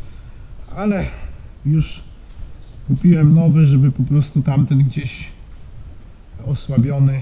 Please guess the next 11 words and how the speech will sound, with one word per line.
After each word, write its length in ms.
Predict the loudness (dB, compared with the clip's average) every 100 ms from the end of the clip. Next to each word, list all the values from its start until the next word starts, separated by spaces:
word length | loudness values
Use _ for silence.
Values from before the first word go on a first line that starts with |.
| -10 -12 -6
nie 200 | -2 0
dostał 440 | 0 -2 -2 -4 -4 -10 -20 -20 -20 -20 -10 0
drugi 340 | 0 2 0
raz 180 | -2 -6
strzała 500 | -14 -14 -12 -8 -6
i 80 | -4
się 140 | 0
drugi 360 | 0 0 -2 -2
raz 280 | -8 -10
nie 80 | -8
zawinął. 500 | -4 -2 -2 0 -2